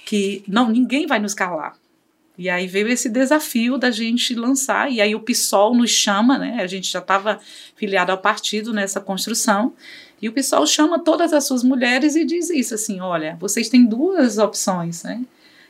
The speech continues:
É, a gen-, vocês se recolherem ao medo e à insignificância no sentido do que aconteceu com a Marielle,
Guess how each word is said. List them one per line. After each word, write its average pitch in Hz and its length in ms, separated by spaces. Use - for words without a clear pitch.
É, 180 320
a 185 100
gen-, 202 240
vocês 214 320
se 214 100
recolherem 214 760
ao 208 180
medo 214 400
e 214 80
à 202 80
insignificância 208 920
no 247 80
sentido 220 340
do 190 60
que 208 100
aconteceu 196 380
com 196 80
a 190 40
Marielle, 190 460